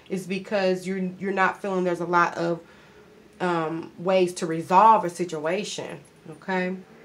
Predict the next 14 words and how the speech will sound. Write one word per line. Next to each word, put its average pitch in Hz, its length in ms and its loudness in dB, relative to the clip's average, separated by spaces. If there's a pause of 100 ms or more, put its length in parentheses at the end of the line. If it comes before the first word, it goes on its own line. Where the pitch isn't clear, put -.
(920)
However, 262 480 2
with 233 200 0
the 185 100 -4
Star 247 380 4
Core, 165 520 -2 (420)
this 226 220 -2
card 220 340 4
being 208 280 0
your 180 220 2
core 254 640 -2
card, 202 600 0
your 160 120 -2
mid 214 360 0
core, 175 480 0